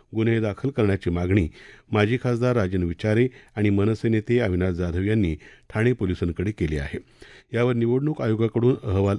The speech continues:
आल्यानंतर कारवाई करू, असं पोलिसांनी सांगितलं. सत्ताधाऱ्यांनी सरकारी अधिकाऱ्यांना हाताशी धरून तसंच पैशांचं आमिष दाखवून या तिघांना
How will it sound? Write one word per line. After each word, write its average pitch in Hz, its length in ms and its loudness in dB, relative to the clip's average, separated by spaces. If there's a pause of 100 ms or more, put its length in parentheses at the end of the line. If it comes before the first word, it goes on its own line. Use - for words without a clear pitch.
(120)
आल्यानंतर 98 520 2
कारवाई 95 440 2
करू, 92 240 2 (320)
असं 113 180 0
पोलिसांनी 90 500 0
सांगितलं. 73 480 -6 (680)
सत्ताधाऱ्यांनी 143 760 0
सरकारी 127 460 0
अधिकाऱ्यांना 110 560 2
हाताशी 90 420 -2
धरून 98 340 4 (320)
तसंच 107 320 2 (240)
पैशांचं 123 580 2
आमिष 95 320 -2
दाखवून 95 420 2 (340)
या 113 80 -4
तिघांना 120 560 0